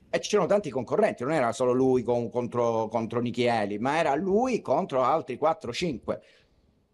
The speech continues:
E, e poi, eh, addirittura è andato subito così forte che, eh, le agenzie di stampa come le televisioni,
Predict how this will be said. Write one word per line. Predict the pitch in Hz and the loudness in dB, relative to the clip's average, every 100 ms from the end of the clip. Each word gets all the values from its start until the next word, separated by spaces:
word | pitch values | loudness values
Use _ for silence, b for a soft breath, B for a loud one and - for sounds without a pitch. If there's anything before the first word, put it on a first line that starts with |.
| _ | _
E, | 180 180 165 165 | 4 6 4 2
e | - 196 | 0 0
poi, | - 302 - 247 160 - | 4 4 4 2 -4 2
eh, | 160 160 151 151 | 2 4 2 0
addirittura | 139 180 214 233 208 208 185 147 | -2 -2 -4 -4 0 2 4 2
è | 151 | 0
andato | 147 - 170 | -4 -4 -4
subito | - 240 247 254 | -4 -4 -2 2
così | 147 143 180 | 2 2 -2
forte | - - 151 120 - 127 143 151 | -4 0 2 2 -2 0 0 0
che, | - 170 175 175 - | -2 0 0 -2 -4
eh, | 160 151 | -4 -2
le | 139 170 | 0 0
agenzie | 226 190 175 202 | 0 -4 0 0
di | 170 | 0
stampa | - 143 143 165 - 127 | -2 -2 -2 -2 -2 -2
come | 131 | 0
le | 131 | -2
televisioni, | 135 151 139 127 123 104 101 107 131 | 0 0 -2 -2 0 0 0 -4 -4